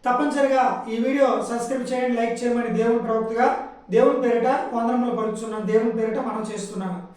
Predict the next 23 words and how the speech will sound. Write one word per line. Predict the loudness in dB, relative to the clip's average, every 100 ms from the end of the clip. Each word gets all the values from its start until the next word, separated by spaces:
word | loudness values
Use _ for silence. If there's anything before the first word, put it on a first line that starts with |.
| _ _ _ -4
ఒకసారి | -2 2 2
వీడియోకి | 2 2 0 0
వెళ్ళే | 0 0
ముందు | 0 -2 0 2 4 2 -2 -14 -20 -12 -2
మరి | 2 4
ఇతను | 4 2
చేసిన | 2 2 2 0
పద్ధతులన్నీ | 0 0 0 0 0 -2
కూడా | 0 0 0 0 -2 -4 -12 -20 -14 -6
మీకు | -4 -4
ఒకసారి | -2 -2
నేను | 0
తెలియపరుస్తున్నాను. | 0 0 0 -2 -4 -4 -2 0 -2 -4 -10 -18 -20 _ -2
కాబట్టి | 0 2 2
ఒక | 0 -2
విషయం | -4 -4 -2
గ్ర-, | -2 0
గమనించండి. | 0 0 0 -2 -4 -6 -8 -12 -20 _ _ _ -4 0
ఎందుకంటే | 2 2 2 0 2
ఈ | 2
గమనించమని | 2 2 0 -2 -2
నేను | 0
తెలియపరుస్తున్నానంటే | 0 2 2 0 -2 -4 -4 -4 -2 -2 -2 -6